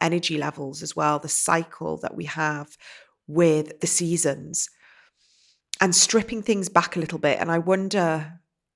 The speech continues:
if you perhaps could do the same, using this opportunity to reflect and to look back over the past few months and really notice what has worked for you, where your energy has really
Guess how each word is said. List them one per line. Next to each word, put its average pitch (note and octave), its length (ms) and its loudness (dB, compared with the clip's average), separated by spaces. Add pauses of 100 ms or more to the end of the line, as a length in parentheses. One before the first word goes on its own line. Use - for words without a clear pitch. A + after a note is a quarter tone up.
(140)
if - 320 -2
you F3 220 -2
perhaps E3 400 -2
could - 140 -4
do D#3 140 -6
the D#3 80 -8
same, D3+ 360 0
using E3 320 -2
this D#3 160 -4
opportunity D3+ 800 -4
to D3 300 -6
reflect - 720 -4 (540)
and E3 140 0
to F3 100 0
look - 400 0
back - 420 0
over F3+ 220 2
the F3+ 60 -6
past E3 320 -4
few E3+ 140 -10
months D3+ 340 -8
and D#3+ 180 -8
really E3 220 -2
notice D#3 640 -4
what - 160 -2
has D3 540 -2
worked D#3+ 420 2
for - 100 -10
you, - 320 -6 (560)
where D#3+ 140 -2
your D3+ 180 -4
energy D#3+ 400 -2
has D3+ 160 -6
really D3+ 360 -6